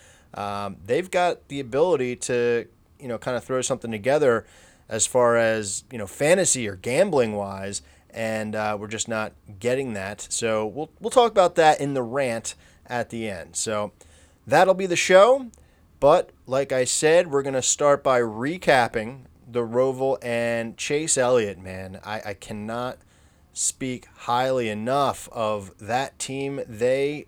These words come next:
absolutely dominated. So for anyone who missed the race, um, and is a fan of nascar and you're living under a rock,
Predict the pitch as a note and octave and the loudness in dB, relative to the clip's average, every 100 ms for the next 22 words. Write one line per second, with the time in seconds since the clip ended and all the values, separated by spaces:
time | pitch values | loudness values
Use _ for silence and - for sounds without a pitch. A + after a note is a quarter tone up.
0 | _ A#2+ C3 - C#3 B2 B2+ A#2 A2 G#2+ | _ -6 -4 -4 -6 -6 -6 -4 -4 -4
1 | G#2+ G#2 G#2 G#2 - A2 G#2 A2 A2+ A#2+ | -6 -6 -6 -8 -4 -4 -4 -6 -4 -2
2 | A#2 A2 A2 G#2+ - _ _ B2 B2+ - | -4 -4 -8 -10 -16 _ _ -4 -2 -2
3 | A#2+ A#2 A#2+ A#2 A2 - - - _ _ | -2 -2 -2 -2 -4 -4 -6 -20 _ _
4 | G2 G#2+ G#2+ G#2+ G#2+ G#2+ - A2 A2 G#2+ | -8 -4 -2 -2 -4 -6 -8 -10 -6 -6
5 | G2+ G2 A#2 A2+ A2 A2+ - A#2 G#2 G#2 | -10 -8 -6 -4 -6 -8 -4 -4 -4 -6
6 | A2+ A2 G#2+ F#2+ F#2 F#2+ C3+ F#2+ F#2 - | -4 -4 -6 -8 -8 -2 0 0 -2 -12